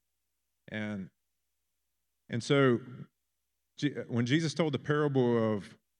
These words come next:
the four different soils, you know, he said there's a, there's a heart, and he,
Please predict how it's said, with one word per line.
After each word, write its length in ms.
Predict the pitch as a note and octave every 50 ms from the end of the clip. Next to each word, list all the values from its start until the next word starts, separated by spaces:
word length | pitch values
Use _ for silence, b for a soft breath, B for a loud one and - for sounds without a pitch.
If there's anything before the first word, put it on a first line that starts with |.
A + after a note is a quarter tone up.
| _ _ _ _ _ _ _ _ -
the 80 | - G#2+
four 240 | - - C3+ B2+ B2
different 320 | C3 B2 C3 B2+ F#2+ -
soils, 760 | - - - D#3 D#3 D3 B2 A2+ A2 G#2+ G#2 F#2 - - - - _ _ _ _ _ _ _ _ _ _ _ _ _ _ _ _ _ _ _ - - _ -
you 80 | A#2
know, 80 | A2 G#2
he 100 | G#2 A2+
said 220 | A2 - B2 A#2
there's 260 | A2 A2+ A2 A2 F2+ G2+
a, 120 | G#2+ F#2+ - - A2+ A2+ - _ _ _ _ _ _ _ -
there's 160 | A#2 A2+ G2
a 60 | G#2+
heart, 360 | - - B2+ B2 B2 B2 A2+
and 80 | G#2+ A2
he, 140 | G#2+ G#2+